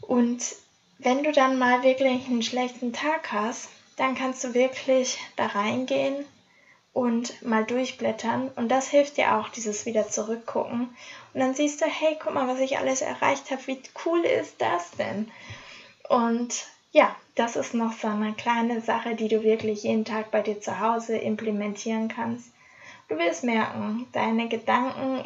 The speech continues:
werden sich von vielleicht was Neutralen, Negativen eher ins Positive shiften. Probier es einfach mal aus. Und hier nochmal,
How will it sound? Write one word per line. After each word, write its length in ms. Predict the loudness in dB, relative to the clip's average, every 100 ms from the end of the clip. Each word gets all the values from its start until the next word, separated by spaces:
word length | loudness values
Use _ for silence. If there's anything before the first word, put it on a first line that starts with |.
| -6
werden 520 | 0 2 2 2 0
sich 300 | 0 -2 -4
von 320 | -8 -2 -2
vielleicht 440 | -2 0 0 -2 -4
was 180 | -4 -2
Neutralen, 760 | -4 -4 -4 0 2 2 2
Negativen 840 | 2 2 2 0 -4 -4 -2 -4 -6 -12 -14 4
eher 260 | 6 6
ins 180 | 2 -4
Positive 800 | -4 -2 0 -2 -4 -4 -4 -4
shiften. 540 | -4 -6 -10 -14 -14 -14 _
Probier 340 | -2 0 4 2
es 100 | 4
einfach 460 | 0 0 -2 -4
mal 280 | 0 2 2
aus. 440 | 2 0 0 -4 -4
Und 140 | -4
hier 180 | 2 4
nochmal, 540 | 4 0 2 4 4